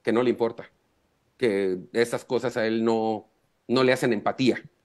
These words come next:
Y eso es muy grave porque es el jefe del Estado, y hay cosas en las que tú te tienes que desprender de tus gustos, de tus tendencias, para hacer la labor que se te encomendó.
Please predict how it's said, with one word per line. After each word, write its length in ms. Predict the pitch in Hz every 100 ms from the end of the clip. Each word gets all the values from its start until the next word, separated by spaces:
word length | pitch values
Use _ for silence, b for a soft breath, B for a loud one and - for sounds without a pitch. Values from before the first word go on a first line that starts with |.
| _ _ _ _ _ _ -
Y 100 | 226
eso 140 | 269
es 60 | 220
muy 160 | 262
grave 320 | 233 247 226
porque 500 | - 139 120 131 123
es 120 | 139 170
el 100 | 160
jefe 200 | 175 165
del 140 | 120
Estado, 420 | - 147 151 - _ _ _ _ _ -
y 340 | 131 123 123
hay 280 | 135 165 147 -
cosas 360 | 160 160 160
en 60 | 131
las 140 | 107
que 100 | -
tú 160 | 135 165
te 80 | 180
tienes 340 | 151 160 165
que 140 | 147
desprender 800 | 113 104 - 117 107 113 120 - - _ _ -
de 140 | 113
tus 220 | 117 107
gustos, 580 | 110 139 - 135 143 - _
de 100 | 123
tus 180 | 117 -
tendencias, 800 | - 104 127 131 127 147 - - _ _ _ _ _ _ _ _ _ _ _
para 320 | - 139 123 120
hacer 400 | - 143 151 151
la 180 | 131 117
labor 440 | 113 113 135 143 -
que 120 | 127
se 140 | 131
te 140 | 120 120
encomendó. 800 | 117 117 120 110 110 127 165